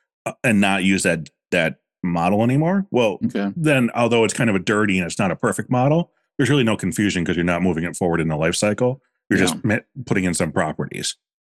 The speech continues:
Speaker 1: Um, but if you're gonna do this trash all the time, I think it makes sense to, um, make a relationship that indicates it's trashed, like job codes with trashed or
Speaker 2: Yeah.
Speaker 1: all available job codes or something.
Speaker 2: So, um,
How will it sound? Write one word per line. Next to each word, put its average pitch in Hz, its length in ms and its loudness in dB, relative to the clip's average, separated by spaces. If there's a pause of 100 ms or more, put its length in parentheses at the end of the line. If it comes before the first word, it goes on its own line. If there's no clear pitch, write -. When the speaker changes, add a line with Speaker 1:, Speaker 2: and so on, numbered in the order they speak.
(140)
Speaker 1:
Um, 80 340 0
but 110 140 0
if 104 60 0
you're 120 100 4
gonna 117 200 2
do 101 380 2
this - 280 -2
trash 95 420 -4
all 82 140 0
the 78 80 -4
time, 85 220 -2
I 95 160 2
think 90 140 -2
it 87 80 -4
makes 87 200 -2
sense 90 320 0
to, 85 320 2
um, 76 280 -2 (480)
make 101 180 2
a - 20 2
relationship 87 680 0
that 80 240 -4
indicates 92 500 -2
it's 85 160 -4
trashed, - 640 -2
like 87 200 0
job 85 280 0
codes 85 320 -2
with 85 160 -2
trashed 82 560 -2
or - 160 -12 (260)
Speaker 2:
Yeah. 117 320 4
Speaker 1:
all 98 180 4
available 90 340 2
job 76 240 -2
codes - 320 -10
or - 40 -12
something. - 360 -12 (520)
Speaker 2:
So, 147 360 4 (240)
um, 110 500 2